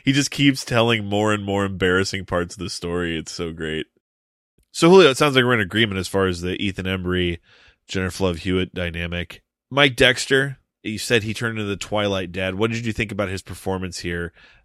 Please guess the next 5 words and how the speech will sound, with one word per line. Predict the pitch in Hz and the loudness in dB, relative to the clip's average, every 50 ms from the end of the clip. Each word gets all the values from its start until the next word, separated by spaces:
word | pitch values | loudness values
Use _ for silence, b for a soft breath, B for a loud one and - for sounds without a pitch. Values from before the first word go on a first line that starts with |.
| _ | _
Uh, | - 82 85 85 | -8 -8 -8 -6
Peter | - - 107 101 98 95 92 92 90 90 92 85 67 | -4 -4 -2 0 0 0 0 -2 -4 -4 -6 -8 -8
Facinelli | - - - 98 92 - - 87 90 87 85 85 80 80 | -8 -4 -4 -4 -4 -4 -6 -8 -8 -6 -6 -6 -6 -6
as | 82 85 82 - | -8 -10 -12 -12
the, | - 85 85 85 80 80 95 | -12 -10 -8 -8 -8 -8 -10